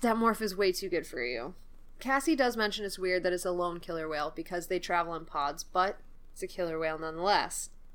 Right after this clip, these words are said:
Tobias says, "Let's get under the, the Coast Guard boat and let the propeller noise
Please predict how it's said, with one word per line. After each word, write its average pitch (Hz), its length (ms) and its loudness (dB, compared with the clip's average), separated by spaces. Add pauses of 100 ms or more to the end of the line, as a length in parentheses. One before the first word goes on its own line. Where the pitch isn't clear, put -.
(120)
Tobias 240 420 4
says, 180 320 4
"Let's 214 180 -2
get 277 140 2
under 254 220 0
the, 202 260 0
the 190 80 -2
Coast 202 300 -2
Guard 180 200 2
boat 170 260 0
and 185 120 -2
let 196 160 -2
the 190 80 -2
propeller 175 440 -2
noise 160 440 -6